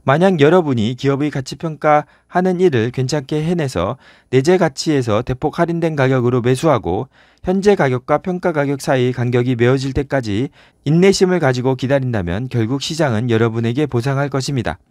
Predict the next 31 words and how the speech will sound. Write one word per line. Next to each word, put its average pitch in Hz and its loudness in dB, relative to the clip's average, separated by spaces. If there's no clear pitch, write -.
그런데 190 4
문제는 147 2
가격과 160 0
가치가 135 -2
일치하는 190 2
지점까지 147 -2
이르는 165 0
과정이 120 0
얼마나 131 2
오래 139 2
걸릴지 117 -2
알 113 2
수 131 -4
없다는 123 -6
것이다. 113 -4
그럼에도 135 2
그린블라트는 135 -2
자신한다. 117 -2
"저는 156 0
매우 139 2
확신합니다. 120 -4
거의 196 4
모든 143 -2
경우에 117 -2
시장이 127 -4
이에서 143 -2
삼 165 -4
년 175 0
안에 104 0
그 143 -6
가치를 135 -4